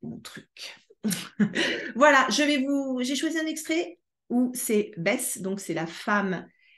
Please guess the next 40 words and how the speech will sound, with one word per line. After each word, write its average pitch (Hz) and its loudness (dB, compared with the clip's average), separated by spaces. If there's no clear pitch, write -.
qui 202 -6
s'occupait 214 0
du 180 -2
petit 262 -6
garçon 190 -6
et 226 2
qui, 202 -2
euh, 85 -4
a - -6
perdu 170 -4
le 202 2
petit 165 -6
garçon, 190 -4
juste 202 -6
le 180 -2
temps 196 -4
de 202 -4
refaire 180 -4
ses - -8
lacets, 165 -8
elle 196 -4
ne 180 -2
retrouve 185 -4
plus 226 -8
le 208 -4
petit 180 0
garçon 175 -4
et 185 -4
c'est 190 0
le 202 2
blizzard. 160 -2
Et 151 -4
là, 170 -2
elle 160 -2
décrit 165 -2
les 165 0
choses. - -8
On 320 4
y 254 8
va. « - 0